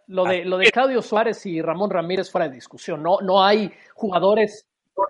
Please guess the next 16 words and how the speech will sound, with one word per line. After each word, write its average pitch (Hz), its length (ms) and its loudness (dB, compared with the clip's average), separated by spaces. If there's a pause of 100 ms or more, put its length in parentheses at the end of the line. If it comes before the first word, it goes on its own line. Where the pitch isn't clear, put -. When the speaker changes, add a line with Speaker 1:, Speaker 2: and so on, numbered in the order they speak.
Speaker 2:
Herrera 262 300 8
Martínez 220 400 2
Speaker 1:
no, 214 100 0
Speaker 2:
llega 180 180 2
al 220 60 0
Speaker 1:
no 226 140 4
hay 254 100 2
Speaker 2:
Pulpo, 135 160 -2
¿eh? 196 40 0
Speaker 1:
jugadores 208 600 2
Speaker 2:
En 190 60 -2
el 170 80 -4
noventa 151 160 -12
y - 40 -14
siete. 139 140 -20
Speaker 1:
en, - 40 -20